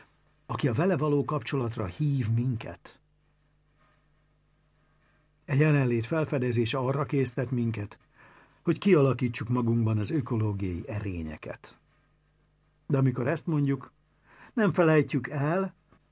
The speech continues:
hogy végtelen távolság is létezik, hogy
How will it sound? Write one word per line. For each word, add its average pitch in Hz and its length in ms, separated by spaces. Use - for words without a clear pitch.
hogy 151 260
végtelen 107 600
távolság 92 640
is 92 120
létezik, 110 480
hogy 135 280